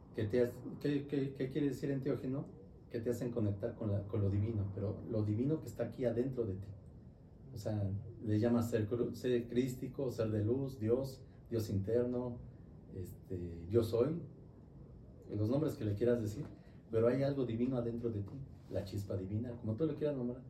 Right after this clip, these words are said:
Y estas plantas nos hacen volver a reconectar, o sea que vamos nuevamente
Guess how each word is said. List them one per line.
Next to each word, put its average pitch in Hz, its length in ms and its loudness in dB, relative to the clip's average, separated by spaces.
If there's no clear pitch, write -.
Y 107 100 0
estas 117 220 -2
plantas 123 380 0
nos 101 200 2
hacen 135 400 -2
volver 107 300 2
a 120 280 -2
reconectar, 101 580 0
o 117 60 2
sea 113 160 -2
que 120 60 4
vamos 139 320 6
nuevamente 135 560 4